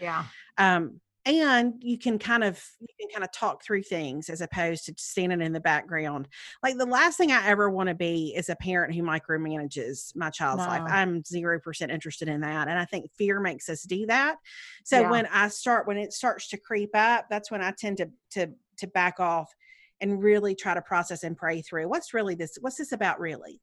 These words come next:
Speaker 2: Like, what's going
Speaker 1: Yeah.
Speaker 2: on here?"
Speaker 1: Yeah.
Speaker 2: Be-, because I don't have, there's, there's, I don't have a concrete reason to be afraid, but I'm all, I'm all, like, wrapped up in it. So what's
Speaker 1: Yeah.
Speaker 2: this really about? And a lot of times it's about something sort of,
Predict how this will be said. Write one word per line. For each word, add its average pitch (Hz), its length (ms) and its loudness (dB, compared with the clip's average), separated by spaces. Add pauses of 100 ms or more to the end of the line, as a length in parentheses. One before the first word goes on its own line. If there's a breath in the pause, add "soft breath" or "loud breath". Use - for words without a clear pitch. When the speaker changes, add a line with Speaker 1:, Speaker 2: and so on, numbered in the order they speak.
Speaker 2:
Like, 175 160 0
what's 254 160 -4
going 202 120 0
Speaker 1:
Yeah. 185 160 6
Speaker 2:
on 180 100 -2
here?" 151 340 -6 (460 loud breath)
Speaker 1:
Yeah. 170 240 -2
Speaker 2:
Be-, 208 240 -8
because 208 500 -2 (100)
I 208 120 2
don't 180 240 -2
have, 196 260 2
there's, 196 320 -4
there's, 190 240 -2 (100)
I 190 60 -2
don't 175 160 0
have 185 160 -4
a 160 60 0
concrete 180 500 -6
reason 185 420 -4
to 160 120 -8
be 143 160 -6
afraid, 123 420 -6
but 165 140 -4
I'm 160 160 -2
all, 160 340 -4 (140)
I'm 156 160 -6
all, 160 420 -6
like, 135 240 -10 (400)
wrapped 175 300 0
up 190 180 -2
in 113 140 -12
it. 110 160 -16
So 156 480 -2
what's 202 160 0
Speaker 1:
Yeah. 170 80 -4
Speaker 2:
this - 180 0
really 160 300 -2
about? 104 440 -6
And 180 240 -4 (480 loud breath)
a 196 60 2
lot 226 240 6
of 294 100 0
times 185 340 4
it's 160 120 -8
about 170 440 4
something 175 680 0 (320)
sort 214 340 -4
of, 160 220 -4